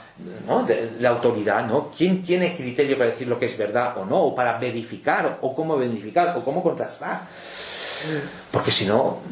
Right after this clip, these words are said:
la, la, la, estos instrumentos, pues, dan pie a la, a la, a la, a la picaresca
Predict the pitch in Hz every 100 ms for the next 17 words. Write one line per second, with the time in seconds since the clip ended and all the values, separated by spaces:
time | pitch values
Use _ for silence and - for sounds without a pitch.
0 | 92 - - - 104 101 104 - - -
1 | 101 - 117 120 117 127 135 170 - 113
2 | 113 113 117 117 117 113 123 131 170 -
3 | 110 - 98 92 87 85 85 82 80 -
4 | - - - - 139 - -